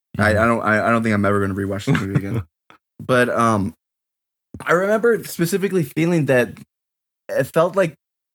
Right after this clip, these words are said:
Speaker 1: he was doing, he was playing multiple different characters. And, and I guess we, we could talk about spoilers. They do do this whole reveal that, you know,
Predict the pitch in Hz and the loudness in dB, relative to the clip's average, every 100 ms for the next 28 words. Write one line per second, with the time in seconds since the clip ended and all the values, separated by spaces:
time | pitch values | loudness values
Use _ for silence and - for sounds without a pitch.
0 | _ _ _ - 143 175 165 139 160 165 | _ _ _ -14 -2 2 2 2 0 2
1 | 143 131 127 147 143 170 151 139 143 143 | 2 0 0 0 0 0 2 2 2 -2
2 | 139 127 139 131 - 131 127 139 160 240 | -4 -2 -2 -2 0 2 2 0 0 2
3 | 240 165 240 214 202 226 185 151 151 160 | 0 2 2 2 2 0 -2 -4 -4 -2
4 | 135 120 113 - 131 127 123 156 185 165 | 0 0 -2 0 2 2 2 0 0 0
5 | 175 156 151 - 135 131 110 123 123 120 | 0 0 0 0 -2 0 0 2 2 2
6 | 110 107 104 107 95 | 2 0 0 0 0